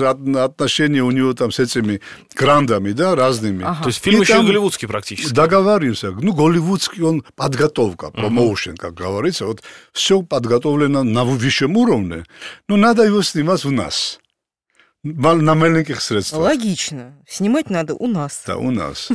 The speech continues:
Speaker 3: <laughs> Да.
Speaker 1: Я думаю, что пять миллионов для России — это ничего не значит, ск-, несмотря на кризис.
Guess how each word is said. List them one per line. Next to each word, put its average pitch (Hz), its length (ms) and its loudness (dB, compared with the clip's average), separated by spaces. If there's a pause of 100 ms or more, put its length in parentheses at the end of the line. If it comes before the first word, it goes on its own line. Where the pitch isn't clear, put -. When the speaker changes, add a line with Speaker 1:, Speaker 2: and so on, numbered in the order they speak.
(120)
Speaker 3:
<laughs> - 140 -20
Да. 113 460 -2
Speaker 1:
Я 143 160 4
думаю, 160 260 2
что 123 120 -4
пять 147 300 -4
миллионов 160 380 0
для 110 240 0
России — 90 840 -4
это 101 80 -10
ничего 110 340 -4
не 151 80 -2
значит, 90 500 -8
ск-, 95 280 -12 (200)
несмотря 110 560 -2
на 117 140 2
кризис. 175 460 2